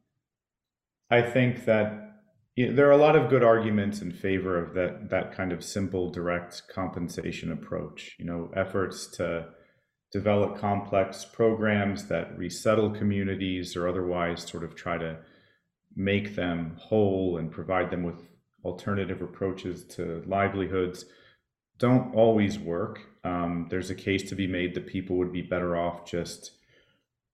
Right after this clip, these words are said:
receiving, um, compensation for harm suffered and then royalty payments maybe, um, uh, to, to go along with some of the, so there, there's some real direct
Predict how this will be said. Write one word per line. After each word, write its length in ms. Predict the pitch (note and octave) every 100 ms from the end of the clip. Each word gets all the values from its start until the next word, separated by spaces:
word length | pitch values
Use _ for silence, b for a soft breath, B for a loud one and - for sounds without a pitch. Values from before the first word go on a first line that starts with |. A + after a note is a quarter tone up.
| _
receiving, 1120 | - G#2+ A2 - A#2+ A#2+ G#2+ G#2+ G2+ G2 F#2+ -
um, 560 | F#2 F2 E2+ E2+ - - _ _ -
compensation 800 | A#2+ A2+ A2 G#2+ C#3 C3+ - B2
for 160 | - G2+
harm 260 | G2 F#2+
suffered 580 | F#2 B2+ B2+ A#2 A#2 G#2+
and 120 | F2+
then 320 | F2+ F2 E2+ E2+
royalty 580 | G2+ G#2+ G#2 A2 G#2 G#2+
payments 460 | G#2 G2+ G2 -
maybe, 600 | G2 G2 F#2+ F#2 F#2 F2 B B B B _ -
um, 540 | F#2 F2 F2 D#2+ - - - _ _
uh, 240 | F2+ E2 D#2+ D#2 C2+ -
to, 140 | - F2+
to 140 | -
go 200 | F#2+ F#2
along 260 | F#2 F2+ F2
with 100 | E2+
some 220 | F#2 F2
of 80 | E2
the, 240 | E2 D#2+ -
so 160 | - F#2+
there, 340 | F2+ E2+ E2
there's 220 | F2+ F2
some 240 | - F#2 E2+
real 360 | F2+ F#2 F2+ -
direct 640 | F2+ E2+ F#2 - - -